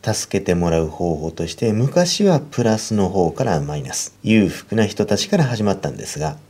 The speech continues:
アイティー技術のおかげで困ってる方から情報を発信することができるようになったんですよね。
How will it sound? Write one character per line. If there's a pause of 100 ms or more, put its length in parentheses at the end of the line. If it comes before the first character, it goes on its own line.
(140)
ア
イ
テ
ィ
ー
技
術
の
お
か
げ
で (140)
困
っ
て
る
方
か
ら (180)
情
報
を
発
信
す
る
こ
と
が
で
き
る
よ
う
に
な
っ
た
ん
で
す
よ
ね。